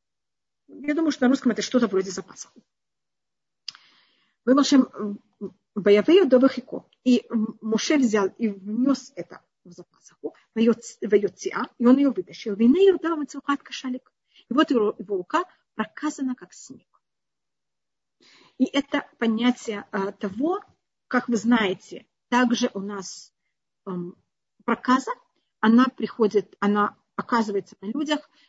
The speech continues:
которые говорят злословие. А, ком бы то ни было. И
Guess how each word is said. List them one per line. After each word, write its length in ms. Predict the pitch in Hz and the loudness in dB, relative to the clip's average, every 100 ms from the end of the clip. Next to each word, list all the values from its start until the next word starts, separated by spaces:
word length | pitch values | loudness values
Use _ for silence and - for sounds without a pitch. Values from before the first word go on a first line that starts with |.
| _ _ | _ _
которые 340 | - - 226 208 | -12 -10 -10 -10
говорят 360 | 202 214 208 | -8 -8 -8
злословие. 580 | 202 - - - 175 - _ _ _ - | -12 -14 -18 -20 -20 -20 _ _ _ -20
А, 180 | 175 - _ _ | -20 -20 _ _
ком 160 | 240 185 | -14 -14
бы 80 | |
то 160 | - _ | -16 _
ни 180 | 185 208 - | -20 -18 -16
было. 140 | 392 466 _ _ _ _ _ | -16 -18 _ _ _ _ _
И 180 | 262 262 | -6 -6